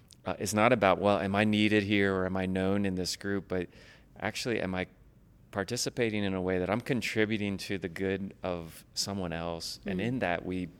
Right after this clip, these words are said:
Speaker 1: bring glory to God.
Speaker 2: Mm-hmm.
Speaker 1: And so, I mean, even the, the scripture that I highlight so often,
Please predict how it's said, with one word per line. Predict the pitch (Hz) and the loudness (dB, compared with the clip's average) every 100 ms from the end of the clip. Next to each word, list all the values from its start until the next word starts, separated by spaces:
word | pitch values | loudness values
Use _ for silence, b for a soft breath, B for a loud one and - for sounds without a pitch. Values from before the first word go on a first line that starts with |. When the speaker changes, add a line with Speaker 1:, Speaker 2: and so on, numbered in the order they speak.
| - | -8
Speaker 1:
bring | 101 90 | -4 -4
glory | 85 87 90 90 | -4 -4 -4 -4
to | 90 | -8
God. | 82 85 85 85 85 - | -6 -4 -4 -8 -10 -14
Speaker 2:
Mm-hmm. | 190 175 180 175 - - | -14 -12 -12 -12 -16 -10
Speaker 1:
And | 98 87 87 - | -4 -4 -4 -4
so, | - 87 87 82 - - - _ - _ - - | -4 -2 -2 -6 -12 -20 -20 _ -20 _ -20 -14
I | 107 | -4
mean, | 117 | -2
even | 131 120 | 0 0
the, | 101 - | 0 -2
the | 90 | -4
scripture | - - 107 - 98 | -2 -4 -6 -4 -2
that | 92 | 0
I | 95 98 - - - - - - | 0 -2 -12 -20 -20 -20 -20 -20
highlight | - 101 95 95 95 | -10 -4 -2 -2 -4
so | - 131 92 | -2 0 0
often, | 87 - 90 | -2 -2 -6